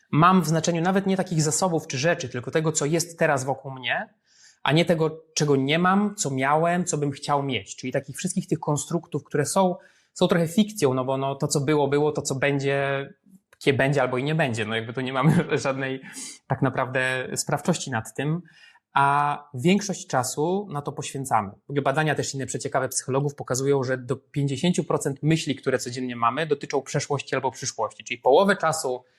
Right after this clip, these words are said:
połowę, można tak trochę obrazowo uprościć, połowę naszej dziennej aktywności myślimy o czymś, czego już nie ma,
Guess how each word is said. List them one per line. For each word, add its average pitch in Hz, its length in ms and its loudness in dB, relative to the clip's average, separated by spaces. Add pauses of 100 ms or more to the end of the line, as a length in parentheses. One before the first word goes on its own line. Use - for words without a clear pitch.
(160)
połowę, 170 480 4
można 156 340 -2
tak 135 120 -6
trochę 120 380 -4
obrazowo 123 380 2
uprościć, 139 360 -4
połowę 170 320 6
naszej 147 220 0
dziennej 147 280 -2
aktywności 147 480 -6
myślimy 160 360 -2
o 156 80 2
czymś, 151 260 -10
czego 139 200 0
już 160 300 -4
nie 131 140 0
ma, 180 360 4